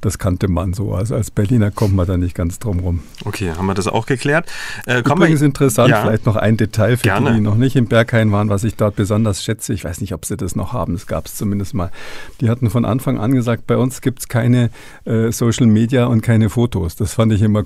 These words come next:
Speaker 1: cool. Sonst ist ja überall ständig das Handy oben. Und da ist es so, also war's zumindest mal so, wenn Sie da reingehen, kriegen Sie so einen Sticker aufs Handy hinten drauf, der, der die Kamera zuklebt. Das finde ich eigentlich eine ganz gute Einrichtung.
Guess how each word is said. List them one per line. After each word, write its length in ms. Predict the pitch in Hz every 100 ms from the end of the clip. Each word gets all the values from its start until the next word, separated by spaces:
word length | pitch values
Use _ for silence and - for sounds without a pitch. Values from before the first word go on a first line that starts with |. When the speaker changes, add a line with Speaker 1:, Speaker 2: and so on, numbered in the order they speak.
| -
Speaker 1:
cool. 280 | 120 110 110
Sonst 300 | 107 104 113
ist 140 | 104
ja 60 | 117
überall 800 | - 156 135 127 117 101 120 117
ständig 400 | - 117 120 -
das 220 | 110 -
Handy 260 | 131 117
oben. 380 | - 92 120 127 - - - - -
Und 320 | 113 113 101
da 180 | 101 120
ist 140 | 143
es 200 | 139 120
so, 300 | - 131 131
also 240 | - 95 80
war's 300 | 71 113 -
zumindest 440 | 123 127 120 -
mal 200 | 113 117
so, 120 | 110
wenn 140 | 113 110
Sie 80 | 98
da 140 | 101
reingehen, 480 | 101 107 120 127 120
kriegen 240 | 127 113
Sie 100 | 107
so 100 | 101
einen 120 | 104
Sticker 440 | - - - 110 107
aufs 220 | 104 -
Handy 240 | 110 123
hinten 300 | 104 104 113 107
drauf, 220 | 104 117
der, 280 | - 131 127
der 160 | 117 104
die 120 | 120
Kamera 440 | 127 131 107 120
zuklebt. 560 | - - - 107 - -
Das 160 | - 98
finde 200 | 131 113
ich 80 | 127
eigentlich 260 | 98 76
eine 100 | 147
ganz 260 | 120 110 -
gute 300 | 110 - 110
Einrichtung. 580 | 95 90 87 - 101